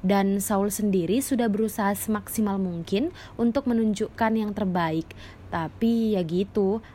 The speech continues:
ada aja jalan dari Tuhan yang memang kita sendiri kadang-kadang suka bertanya-tanya. Intinya harus tetap bangkit, karena masih panjang perjalanan kita menuju kesuksesan. Dan ada seribu jalan menuju Roma.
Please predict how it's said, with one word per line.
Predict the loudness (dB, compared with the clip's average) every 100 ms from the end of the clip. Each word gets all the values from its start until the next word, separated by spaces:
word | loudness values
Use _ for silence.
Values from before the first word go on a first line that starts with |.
| -2
ada | 2 2 2
aja | 0 2 2
jalan | 2 0 2
dari | 2 -2 -2
Tuhan | -6 -2 0 2
yang | 2 0
memang | 0 0 0 -2 -2
kita | -2 -2
sendiri | 0 2 2
kadang-kadang | 2 0 0 0 0 0 -4 -16
suka | -6 -4 0 0
bertanya-tanya. | 0 0 0 0 0 2 0 -2 -6 -20 -18 -18 -18 -8
Intinya | 0 2 4 2 2 2 2
harus | 0 -2 -2
tetap | -2 -2 2
bangkit, | 0 0 0 0 0 -16 -20 -12 0
karena | 0 2 2 4 2
masih | 0 -2 -2 -2
panjang | 0 2 2 2
perjalanan | 2 0 2 2 2 0 0
kita | -2 0 0
menuju | 2 0 0 -2
kesuksesan. | -4 -6 -4 -2 2 2 0 -4 -12 -18 -16 -18 -12 0
Dan | 2 4 4 0 -2 -12 -4
ada | 2 2
seribu | 2 2 2 4 2
jalan | 4 4 4 2
menuju | 0 -2 -2 -4
Roma. | -4 -4 -6 -8